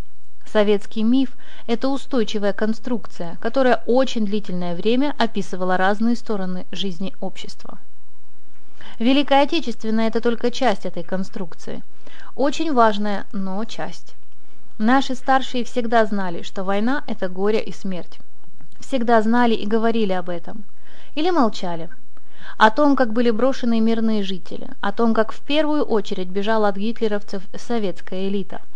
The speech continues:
как соседи и родные становились доносчиками, а считавшиеся врагами народа или бывшими проявляли лучшие качества.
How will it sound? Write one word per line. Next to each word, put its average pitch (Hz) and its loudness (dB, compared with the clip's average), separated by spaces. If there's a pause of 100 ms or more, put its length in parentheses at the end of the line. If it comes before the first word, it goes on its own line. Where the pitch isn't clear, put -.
(380)
как 226 2
соседи 262 0
и 277 2
родные 233 2
становились 196 0
доносчиками, 202 0 (360)
а 208 0
считавшиеся 214 0
врагами 196 0
народа 254 0
или 254 0
бывшими 214 0 (320)
проявляли 214 2
лучшие 240 0
качества. - 0